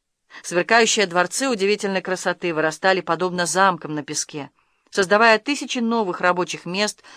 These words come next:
и новую сферу обслуживания. Ломбарды, заведения типа «Быстрые деньги», в которых можно обналичить продовольственные чеки или заложить машину, чтобы было что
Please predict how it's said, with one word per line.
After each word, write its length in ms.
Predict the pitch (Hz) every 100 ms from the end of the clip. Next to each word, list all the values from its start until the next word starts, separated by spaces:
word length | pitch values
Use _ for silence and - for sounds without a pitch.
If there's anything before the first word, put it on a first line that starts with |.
| -
и 100 | 170
новую 420 | 190 226 247 226 214
сферу 360 | - 165 165
обслуживания. 800 | 160 - 151 139 135 123 113 - _ _ _ -
Ломбарды, 720 | 294 262 165 160 165 160 160 - - -
заведения 560 | 202 247 262 277 214
типа 440 | - 220 - 196 -
«Быстрые 500 | 175 214 - 175 156
деньги», 500 | 143 151 151 156 156 - -
в 60 |
которых 360 | - 208 226 214
можно 380 | 220 214 196 196
обналичить 540 | 175 180 196 196 190
продовольственные 840 | 190 185 185 185 - 170 165 156
чеки 480 | 151 214 214 202 175 - -
или 320 | - 220 202 -
заложить 580 | 185 202 190 165 156 -
машину, 540 | 143 - 214 208 202 _ _ _
чтобы 320 | - 233 220
было 300 | 208 247 208
что 320 | - 214 196